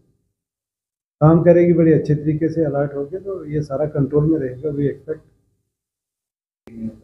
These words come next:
देखो, जनता को, public को हमारी यही appeal है, एक तो हमारे साथ information share करें, जो भी बंदे drug peddler या smuggler उनके area में operate कर रहे हैं, उनकी,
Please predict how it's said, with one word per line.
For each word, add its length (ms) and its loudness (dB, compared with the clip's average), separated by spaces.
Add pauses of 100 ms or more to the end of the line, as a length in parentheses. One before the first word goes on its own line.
(200)
देखो, 240 4
जनता 460 4
को, 520 2 (840)
public 280 2
को 120 2
हमारी 340 6
यही 260 6
appeal 360 4
है, 380 2
एक 260 2
तो 120 2
हमारे 380 0
साथ 340 2
information 520 0
share 300 2
करें, 400 0 (840)
जो 160 8
भी 120 4
बंदे 320 6
drug 320 4
peddler 420 2
या 60 2
smuggler 420 0
उनके 300 0
area 280 4
में 120 2
operate 440 0
कर 140 2
रहे 120 0
हैं, 80 4
उनकी, 280 2